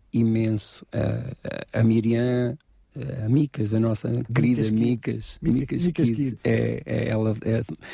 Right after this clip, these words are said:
Speaker 1: é uma grande back vocals e ela,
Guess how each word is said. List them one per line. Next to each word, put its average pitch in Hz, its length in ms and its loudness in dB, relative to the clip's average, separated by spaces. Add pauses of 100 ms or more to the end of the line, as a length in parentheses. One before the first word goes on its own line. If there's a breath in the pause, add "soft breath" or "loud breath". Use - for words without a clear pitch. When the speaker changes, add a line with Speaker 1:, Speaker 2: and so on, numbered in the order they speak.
(240 loud breath)
Speaker 1:
é - 100 2
uma 117 220 4
grande 123 300 2
back 113 320 -2
vocals 101 640 -2
e 107 180 4
ela, 104 440 -2